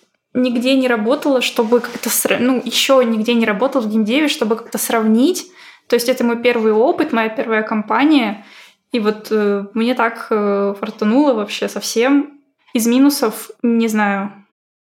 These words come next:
Мне не очень нравится, что я нахожусь там, где я нахожусь, хотя я могу находиться везде. Из-за того, что я на удалёнке, в принципе, я могу быть абсолютно везде. И я хочу быть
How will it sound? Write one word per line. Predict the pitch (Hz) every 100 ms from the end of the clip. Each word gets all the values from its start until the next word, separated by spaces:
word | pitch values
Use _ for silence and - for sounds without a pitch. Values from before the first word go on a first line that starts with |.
| -
Мне | 254
не | 254 269
очень | 285
нравится, | 247 247 262
что | -
я | 233 233 226 220 240
нахожусь | 254 247 226
там, | 247 240
где |
я | 233
нахожусь, | 226 226 214 214 -
хотя | - 208
я | 220
могу | 220 220 240
находиться | 247 220 226 233
везде. | 214 208 208 190 - _ _ _ _ _ _ - - - -
Из-за | - 226 220 208
того, | 202 233
что | 226 -
я | 214
на | 214
удалёнке, | 208 214 277 440 -
в | 247
принципе, | - 277 - 226
я | 226
могу | 220 214 277
быть | 247 254
абсолютно | 247 - 226 247
везде. | 226 220 196 190
И | 185 220
я | 240
хочу | 262 262 285
быть | 247 220